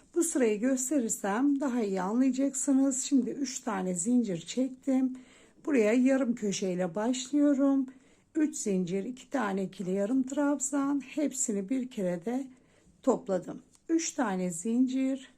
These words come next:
buradaki üç zincir boşluğuma iki trabzan. Buradaki altı trabzanın da dört tanesini örüyoruz arkadaşlar. Her zaman bu şekilde devam edecek.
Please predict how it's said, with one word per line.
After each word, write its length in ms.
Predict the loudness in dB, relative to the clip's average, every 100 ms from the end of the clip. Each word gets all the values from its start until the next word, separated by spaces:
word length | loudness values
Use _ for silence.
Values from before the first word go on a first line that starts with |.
| _
buradaki 420 | -4 -2 -4 -6 -2
üç 280 | 0 0
zincir 480 | 0 -2 -2 -2 -4
boşluğuma 840 | -2 -4 -4 2 4 6 6 2 -4 -16 _ _ _ _
iki 280 | -2 -2 -2
trabzan. 680 | -4 -4 -4 -8 -8 -12 -14 _ _
Buradaki 440 | -6 -2 -4 -2 -4
altı 460 | 0 0 0 -6
trabzanın 800 | -2 -2 -2 -2 -2 -2 -4 -4
da 220 | -4 -6 -8 -20 _ _ _ _ 0
dört 260 | 2 2
tanesini 520 | 0 2 0 -2 -2
örüyoruz 420 | -2 -2 -2 -4 -4
arkadaşlar. 840 | -6 -6 -8 -6 -8 -8 -10 -10 -16 -20 _ _ _ _
Her 300 | -4 -2 -2
zaman 460 | 0 2 4 4
bu 60 | 2
şekilde 540 | 0 -2 -4 -2 -2
devam 400 | -2 -2 -2 0
edecek. 560 | 0 0 -2 0 0